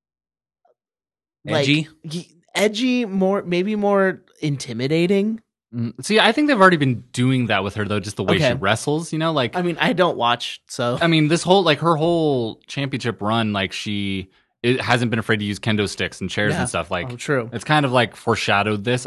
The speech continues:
Speaker 3: I really
Speaker 1: Mm-hmm.
Speaker 3: think, like, the most heelish thing for her to do is still believe she's the same old Bayley.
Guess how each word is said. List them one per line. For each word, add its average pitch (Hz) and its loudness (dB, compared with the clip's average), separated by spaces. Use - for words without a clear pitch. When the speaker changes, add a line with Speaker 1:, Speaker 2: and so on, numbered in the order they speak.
Speaker 3:
I 123 4
really 139 2
Speaker 1:
Mm-hmm. 131 -2
Speaker 3:
think, 147 -2
like, 104 -4
the 104 -4
most 135 0
heelish 135 -2
thing 110 -2
for 98 -4
her 120 0
to 95 -4
do 113 -2
is 90 -4
still 104 -4
believe 90 -6
she's 82 -10
the - -12
same 90 -6
old 76 -12
Bayley. 82 -8